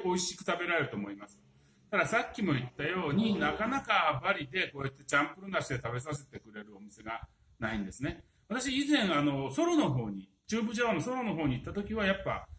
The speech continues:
その専門店みたいなね、外アヤムチャンプルーなしの専門店みたいなのがあって、そこで食べたらもうえらくうまかったと。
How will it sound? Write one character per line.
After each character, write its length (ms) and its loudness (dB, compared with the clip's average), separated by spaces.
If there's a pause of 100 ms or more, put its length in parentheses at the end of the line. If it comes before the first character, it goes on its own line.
そ 160 2
の 240 6
専 240 6
門 160 6
店 140 2
み 80 0
た 80 -8
い 160 -12
な 80 -8
ね、 100 -10
外 280 0
ア 40 6
ヤ 80 6
ム 80 4
チ 100 0
ャ 60 -2
ン 60 -4
プ 80 -8
ル 80 -6
ー 20 -2
な 60 2
し 100 -6
の 140 0 (260)
専 240 4
門 140 4
店 100 2
み 80 4
た 120 -2
い 40 -2
な 80 -2
の 80 0
が 60 0
あ 20 -4
っ 140 -12 (120)
て、 440 -2
そ 100 -4
こ 80 4
で 60 6
食 180 2
べ 80 2
た 100 0
ら 140 0
も 400 0
う 60 0
え 140 -4
ら 260 2
く 120 -2
う 60 4
ま 140 4
か 80 -2
っ 100 -8
た 80 -20
と。 160 -20